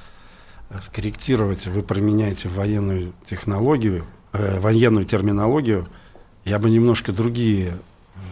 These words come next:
сравнения привёл как раз в этой сфере. Это был не лётчик, я,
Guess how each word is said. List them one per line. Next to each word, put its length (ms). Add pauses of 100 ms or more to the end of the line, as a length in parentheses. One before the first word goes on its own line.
(160)
сравнения 680 (400)
привёл 500
как 160
раз 300
в 140
этой 180
сфере. 460 (440)
Это 200
был 240
не 120
лётчик, 420
я, 320